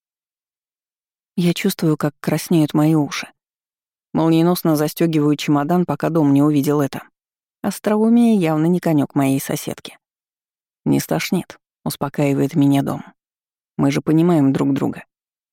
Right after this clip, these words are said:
«Ты правда так думаешь?» Я обращаюсь к нему. Он отрывает голову от кровати и смотрит на меня.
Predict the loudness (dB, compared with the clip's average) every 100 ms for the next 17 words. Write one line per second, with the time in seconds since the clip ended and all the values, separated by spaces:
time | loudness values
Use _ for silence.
0 | _ _ _ _ _ -10 -4 -2 -2 -2
1 | -2 0 2 0 -2 -12 -18 _ _ _
2 | _ _ -2 0 0 -2 -4 -4 -6 -4
3 | -4 -4 -8 _ _ _ _ _ _ _
4 | _ _ _ _ _ 0 0 0 0 0
5 | 0 -2 0 0 0 -2 -4 -4 -2 -2
6 | -2 -6 -6 -2 -2 -2 -6 -4 -2 -4
7 | -10